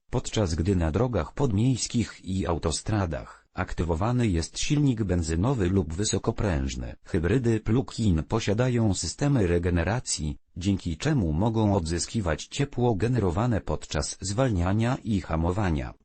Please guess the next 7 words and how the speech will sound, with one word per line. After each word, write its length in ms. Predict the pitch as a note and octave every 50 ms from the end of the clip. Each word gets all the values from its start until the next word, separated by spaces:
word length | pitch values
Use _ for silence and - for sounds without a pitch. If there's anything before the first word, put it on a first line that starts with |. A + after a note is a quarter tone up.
| _ -
wykorzystując 1120 | F2+ F#2 G#2+ - A2+ G#2 F#2+ A2 G#2 - - - D2 C#2 - - - - - - - - - -
tę 180 | - A#2+ A2 F#2
energię 500 | F#2+ F#2 G2 G#2 G#2+ A2 F2+ E2 D#2+ D2+
do 200 | D#2 E2+ E2+ E2+
optymalizacji 920 | - - - - F2 E2+ E2 D2+ D2+ C#2+ D2+ G2 G#2 - - - G2 F#2 D#2+
ładowania 680 | D#2 D#2 D2+ D2+ D#2+ D2 D2+ D2+ D2 D2+ D2+ D2+ D#2
akumulatora. 840 | - - - - G2+ G2 G2 F#2 F2+ F#2 - G#2+ G2+ E2 C2+ B1 A#1